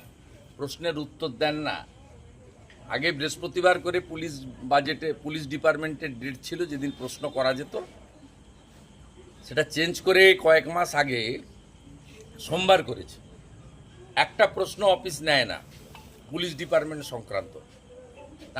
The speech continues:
আমরা বিরোধীরা বলবো কোথায়, যাব কোথায়? সেই জন্য আমাদের মহিলা বিধায়করা আজকে মুলতবি প্রস্তাব এনেছেন এবং নিন্দা জানিয়েছেন পশ্চিমবঙ্গ জুড়ে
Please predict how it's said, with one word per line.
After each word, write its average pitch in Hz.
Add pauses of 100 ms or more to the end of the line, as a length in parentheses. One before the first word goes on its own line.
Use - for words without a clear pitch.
আমরা 202 (100)
বিরোধীরা 202 (680)
বলবো 226 (100)
কোথায়, 147
যাব 180 (120)
কোথায়? 117 (1200)
সেই 170
জন্য 208 (140)
আমাদের 196 (100)
মহিলা 175 (120)
বিধায়করা 165
আজকে 180 (960)
মুলতবি 143
প্রস্তাব 165 (120)
এনেছেন 147 (240)
এবং 139 (140)
নিন্দা 151 (100)
জানিয়েছেন 139 (100)
পশ্চিমবঙ্গ 123 (100)
জুড়ে 120